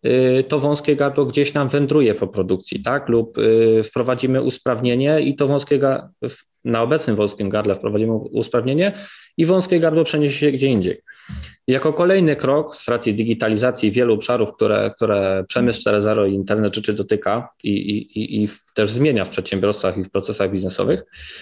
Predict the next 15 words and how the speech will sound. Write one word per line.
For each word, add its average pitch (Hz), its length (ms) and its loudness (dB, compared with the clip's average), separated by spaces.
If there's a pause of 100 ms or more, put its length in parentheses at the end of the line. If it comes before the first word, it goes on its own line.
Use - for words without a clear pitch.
(120)
to 143 80 0
jest 147 120 0
to, 180 80 4
że 160 120 2
umożliwia 160 480 2
łatwiejszą 175 480 2
zmianę 147 340 0
ograniczeń 135 500 0
systemu, 160 520 0
tak 165 300 -4
aby 127 220 0
poprawić 123 440 0
wydajność 117 480 0
wąskiego 107 480 -2
gardła 107 580 0